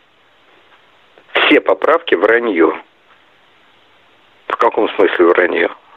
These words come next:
В том смысле вранье, что это бессмысленный набор слов, который ничего не означает. Вот я в Москве вижу плакаты.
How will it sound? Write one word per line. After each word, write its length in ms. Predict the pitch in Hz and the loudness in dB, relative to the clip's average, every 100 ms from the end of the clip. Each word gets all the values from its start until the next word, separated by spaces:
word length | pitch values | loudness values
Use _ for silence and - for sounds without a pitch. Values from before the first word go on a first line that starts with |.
| - | -12
В 60 | - | -2
том 200 | 117 98 | -2 0
смысле 360 | 117 101 110 | 0 0 2
вранье, 460 | 101 113 120 139 190 | 2 2 2 2 2
что 180 | - 117 | 2 0
это 120 | - | -2
бессмысленный 880 | 98 120 - - 123 - - 90 92 | -2 -2 0 0 0 0 -2 0 0
набор 380 | 95 101 101 92 - | 0 0 2 0 0
слов, 240 | 123 156 175 - - _ _ - - - - - - _ _ _ _ | 4 4 2 -8 -20 _ _ -20 -20 -20 -20 -20 -20 _ _ _ _
который 380 | - - 117 117 | -4 0 2 2
ничего 480 | 117 147 - 107 110 | 2 2 2 2 4
не 100 | 120 | 4
означает. 580 | 110 110 92 - - - _ _ _ _ _ _ _ - - - - - | 2 0 -2 -4 -8 -12 _ _ _ _ _ _ _ -20 -20 -20 -20 -4
Вот 160 | 101 - | -2 2
я 380 | 123 123 117 | 4 4 4
в 80 | 110 | 2
Москве 380 | 110 104 - 135 | -2 -2 0 2
вижу 280 | 120 110 120 | 2 2 2
плакаты. 640 | - 101 - 82 - - | 2 0 0 -2 -2 -8